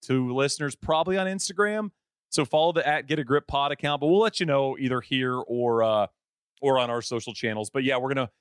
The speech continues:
we're gonna give that away to, uh, do you say a lucky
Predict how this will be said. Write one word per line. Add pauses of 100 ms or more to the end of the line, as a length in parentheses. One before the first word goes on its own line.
(280)
we're
gonna
give
that
away
to,
uh, (800)
do
you
say
a
lucky